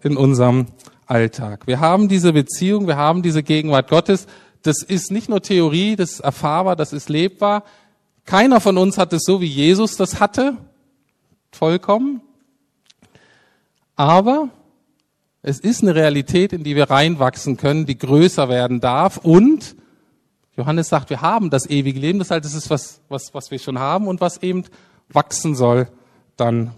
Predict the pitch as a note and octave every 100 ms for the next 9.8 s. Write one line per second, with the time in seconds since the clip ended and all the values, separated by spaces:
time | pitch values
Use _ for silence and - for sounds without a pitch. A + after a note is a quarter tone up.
0 | - A#2 - A2 - A2+ G#2+ - G#2+ G2
1 | - A2 G#2+ G2 A2 G#2 G#2+ C3 - _
2 | _ _ _ _ _ _ _ - - _
3 | - C#3+ B2 C#3+ F3+ F#3 D#3+ D3 C#3 -
4 | B2 A2+ - _ _ _ _ _ B2 B2
5 | C3 C#3 D#3 C#3+ C#3 C3+ C3+ B2 - D#3
6 | C#3+ B2 C3 - C3+ C3 A#2+ C3 B2+ B2
7 | A#2+ - C3 - C3+ C3 - _ _ _
8 | _ - C#3+ D#3 D#3+ C#3+ - _ _ _
9 | _ _ _ D3 F3 F3 B2 G#2+